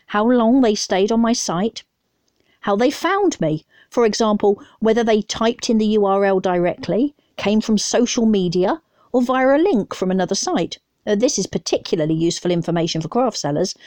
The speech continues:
as it enables you to see what marketing techniques are working the best. I can also see the demographics of my visitors. This includes things like what countries do they come from,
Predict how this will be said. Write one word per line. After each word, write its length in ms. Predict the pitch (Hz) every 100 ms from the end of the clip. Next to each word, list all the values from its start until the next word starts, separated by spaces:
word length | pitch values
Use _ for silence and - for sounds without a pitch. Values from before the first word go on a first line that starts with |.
| - -
as 100 | 220
it 100 | 208
enables 540 | 214 208 285 269 208 175
you 140 | 160
to 100 | 185
see 300 | 190 - 180
what 180 | 196 196
marketing 560 | 202 254 311 - 175 170
techniques 500 | - - 170 - 247
are 60 |
working 400 | 196 156 - 180
the 80 | 185
best. 460 | 233 175 - - - _ _ _ _ _ _ _ _ _ _ _ _ -
I 100 | 254
can 120 | 240
also 260 | 285 - 214
see 220 | - 196
the 80 | 214
demographics 720 | 214 214 294 349 - - -
of 140 | 165
my 120 | 170
visitors. 600 | 160 170 165 - 156 160 - _ _ _ -
This 180 | 320
includes 540 | 392 339 - 381 311 -
things 320 | 180 190 180
like 260 | 180 - 208
what 160 | -
countries 440 | - 349 277 196 -
do 160 | 170
they 120 | 156
come 260 | 160 165 151
from, 300 | - 143